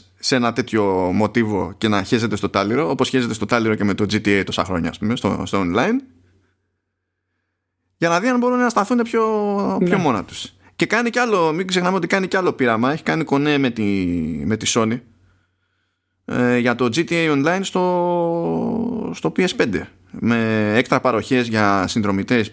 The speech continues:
Speaker 1: PlayStation Plus κτλ. Δηλαδή, συνεχίζει και ψάχνεται στο μοτίβο αυτό, αυτό θέλω να πω.
Speaker 2: Ε,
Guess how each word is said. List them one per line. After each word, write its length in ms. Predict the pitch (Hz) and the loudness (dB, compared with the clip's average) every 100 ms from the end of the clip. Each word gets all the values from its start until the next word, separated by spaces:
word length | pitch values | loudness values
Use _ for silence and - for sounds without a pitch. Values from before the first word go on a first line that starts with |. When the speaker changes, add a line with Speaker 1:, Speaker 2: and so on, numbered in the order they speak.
| 120 | -2
Speaker 1:
PlayStation 340 | 110 123 98 90 | 0 0 -2 0
Plus 120 | 117 - | 0 0
κτλ. 180 | 104 92 | -2 0
Δηλαδή, 640 | 90 139 143 135 160 170 - _ _ _ _ _ _ _ _ _ _ _ _ - | 0 0 2 0 0 -4 -8 _ _ _ _ _ _ _ _ _ _ _ _ -8
συνεχίζει 520 | - 151 139 175 147 | -2 0 2 0 0
και 100 | 127 | -2
ψάχνεται 580 | - 120 113 104 107 104 | 0 0 0 0 0 0
στο 140 | - 98 98 101 | -2 -4 -2 -2
μοτίβο 380 | 110 117 131 107 | 0 2 2 2
αυτό, 220 | 104 104 | 0 -2
αυτό 180 | 101 - | -2 0
θέλω 160 | 117 202 | 0 0
να 120 | - | -2
πω. 180 | - - - _ _ _ _ _ _ _ - | -2 -6 -10 _ _ _ _ _ _ _ -2
Speaker 2:
Ε, 680 | 208 185 175 165 156 156 | 0 2 2 0 -2 -4